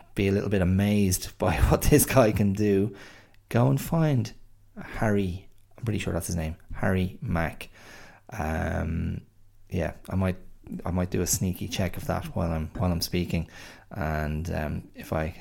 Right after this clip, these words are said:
if I have to correct it, I will. But otherwise, that is correct. Um, okay, how did I jump to him?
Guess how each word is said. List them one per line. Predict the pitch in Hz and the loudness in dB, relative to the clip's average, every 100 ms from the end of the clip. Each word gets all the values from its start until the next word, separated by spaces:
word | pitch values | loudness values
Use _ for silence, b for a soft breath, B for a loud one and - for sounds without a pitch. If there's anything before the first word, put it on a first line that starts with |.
| - | -12
if | - 95 107 - - | -8 -4 -4 -4 -2
I | |
have | 95 | -2
to | - | -2
correct | - 95 90 90 | -2 0 0 0
it, | |
I | 90 | -2
will. | 92 90 87 | -2 -2 -2
But | |
otherwise, | 98 90 82 - | -2 0 -2 -2
that | 92 | -2
is | 82 80 | -2 -4
correct. | - 87 - - - B B B B B B B - | -4 -4 -4 -8 -14 B B B B B B B -2
Um, | 110 107 110 113 110 110 - - - _ - - | 4 4 6 4 2 0 -6 -20 -20 _ -10 -4
okay, | 110 117 | 0 2
how | 104 92 160 | 2 4 2
did | 202 | 4
I | 208 | 2
jump | 196 185 175 | 4 2 0
to | - 147 | 0 2
him? | 135 151 98 | 2 0 -2